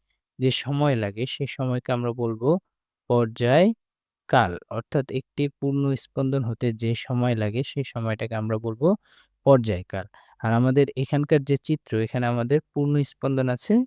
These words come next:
দুইটি, এখানে আমাদের পূর্ণ স্পন্দন আছে দুইটি,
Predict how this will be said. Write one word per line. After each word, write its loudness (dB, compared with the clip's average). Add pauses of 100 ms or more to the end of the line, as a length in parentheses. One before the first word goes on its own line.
(300)
দুইটি, 2 (160)
এখানে -6
আমাদের -4
পূর্ণ -2
স্পন্দন -2
আছে -2 (560)
দুইটি, -2